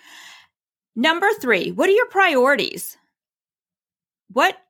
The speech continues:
really matters to you at the end of the day? What really matters to you at the end of a week? What do you think is really going to matter to you at the end of your life?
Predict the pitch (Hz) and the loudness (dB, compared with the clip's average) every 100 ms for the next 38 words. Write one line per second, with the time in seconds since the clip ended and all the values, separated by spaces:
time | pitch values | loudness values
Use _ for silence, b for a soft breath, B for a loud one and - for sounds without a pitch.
0 | - 170 196 269 302 311 302 285 277 196 | -20 -12 -4 0 0 0 0 -2 -2 0
1 | 202 202 208 208 - 208 190 190 175 170 | 0 2 0 -4 -6 -6 -2 0 -2 -6
2 | 165 170 - 185 196 208 196 208 160 160 | -6 -8 -8 -8 -4 -4 -2 -2 -2 -4
3 | 151 73 - 175 _ _ _ _ _ _ | -4 -6 -12 -18 _ _ _ _ _ _
4 | _ _ _ 202 208 226 254 269 294 302 | _ _ _ -4 -4 -4 -6 -2 -2 -2
5 | 285 285 277 277 - 269 277 277 262 262 | -2 0 0 -2 -4 -4 -4 -4 -6 -4
6 | 262 262 254 254 240 _ _ 233 233 269 | -2 0 0 -2 -4 _ _ -4 -2 0
7 | 392 302 - - _ _ _ _ _ _ | -2 -4 -12 -20 _ _ _ _ _ _
8 | _ _ _ _ _ _ _ _ _ - | _ _ _ _ _ _ _ _ _ -20
9 | 165 165 214 269 - _ _ - 277 269 | -14 -4 2 2 0 _ _ -8 -4 -4
10 | 254 240 190 180 214 220 220 208 202 185 | -4 -4 -6 -6 -2 0 0 0 -2 0
11 | 175 180 190 - 165 156 165 - 165 - | 2 2 0 -4 -4 -4 -6 -6 -6 -6
12 | 190 - 180 - - | -6 0 0 -2 -12